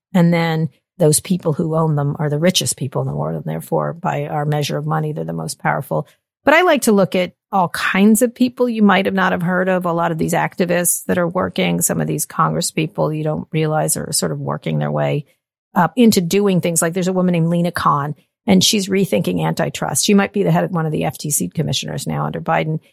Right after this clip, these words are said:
Very young law student who came up with the idea of changing antitrust. I think she's very powerful. And she was involved with the congressional hearings on the tech companies. This one woman whose ideas are making tech companies nervous.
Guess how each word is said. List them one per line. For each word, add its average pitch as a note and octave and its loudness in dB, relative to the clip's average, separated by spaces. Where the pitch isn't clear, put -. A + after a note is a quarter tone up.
Very G3+ 4
young F3+ 2
law F#3 4
student D3 0
who E3 2
came E3+ 0
up - -4
with D#3+ -6
the D#3 -2
idea D#3+ -2
of D#3+ -8
changing D#3+ -2
antitrust. D#3 -2
I D#3 -4
think D#3+ 2
she's E3+ -4
very C3+ 0
powerful. - -8
And E3 2
she - 2
was F3 0
involved D#3+ 2
with D#3+ -6
the D3 -4
congressional D3 0
hearings D3+ -2
on C#3 -2
the C#3 -4
tech - -8
companies. C#3+ -4
This - 2
one F3 4
woman E3+ 2
whose E3 0
ideas D#3 -2
are D3 -6
making D#3+ 0
tech F3+ -4
companies C#3+ -4
nervous. D#3 -6